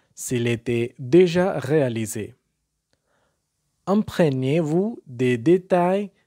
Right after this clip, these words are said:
des couleurs et des sensations associées à la manifestation de vos souhaits. Ressentez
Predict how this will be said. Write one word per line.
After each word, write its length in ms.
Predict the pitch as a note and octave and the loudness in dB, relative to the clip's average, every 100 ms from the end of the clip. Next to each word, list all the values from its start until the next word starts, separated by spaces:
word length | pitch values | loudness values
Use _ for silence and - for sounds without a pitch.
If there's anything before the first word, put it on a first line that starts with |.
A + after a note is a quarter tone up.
| _ | _
des 180 | A#2 A#2+ | -8 -8
couleurs 760 | - G#3+ G#3 E3+ F3 F3+ F3 - | -4 -2 2 2 4 2 0 -6
et 240 | C3 B2+ | -4 -4
des 360 | A#2 B2 A#2+ A#2 | -2 -2 -2 -4
sensations 920 | - G#3+ G#3+ - C3+ - C3 D3 F3 | -4 -2 -2 0 0 -2 -2 -2 -2
associées 800 | F3 F3 - D#3+ - D#3 E3 G#3 - | -2 -2 -2 -4 -4 -2 0 -2 -4
à 100 | B2+ | -4
la 140 | A#2 | -4
manifestation 1160 | B2+ F3 G#3+ F3+ C#3 A#2+ - A#2+ - - D#3+ G3+ | -2 0 0 0 -2 -2 -4 -6 -6 -6 -4 -2
de 100 | D3+ | -2
vos 180 | A#2+ A#2+ | -2 -6
souhaits. 600 | - D#3 A#2+ - - _ _ _ _ _ _ _ _ _ _ _ _ _ _ _ _ _ _ _ _ - - _ | -6 -4 -4 -6 -12 _ _ _ _ _ _ _ _ _ _ _ _ _ _ _ _ _ _ _ _ -20 -20 _
Ressentez 880 | A#2+ E3 G#3+ - C#3 A#2 C#3+ F#3 A3+ | 0 2 4 2 -2 0 0 0 0